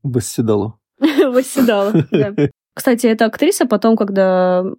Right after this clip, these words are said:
Speaker 2: вышла игра Хогвартс Легаси, она озвучила библиотекаря, вот, вернулась, так скажем. Следующий вопрос. Кто сказал?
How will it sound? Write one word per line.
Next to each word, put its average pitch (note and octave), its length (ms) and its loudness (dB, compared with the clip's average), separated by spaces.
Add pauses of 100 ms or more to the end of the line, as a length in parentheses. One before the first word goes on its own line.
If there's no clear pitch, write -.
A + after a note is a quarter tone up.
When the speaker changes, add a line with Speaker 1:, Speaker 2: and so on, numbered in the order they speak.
Speaker 2:
вышла G#3 420 -2
игра G3 240 0
Хогвартс F#3+ 420 -4
Легаси, D4 320 2
она G3 260 2
озвучила G3+ 680 -2 (160)
библиотекаря, C4 880 2
вот, G#3 380 -6 (180)
вернулась, A3+ 540 2
так B3+ 160 0
скажем. C#4 360 0 (560)
Следующий B3 580 2
вопрос. A3 640 0 (360)
Кто A3 240 -2
сказал? G#3 580 -2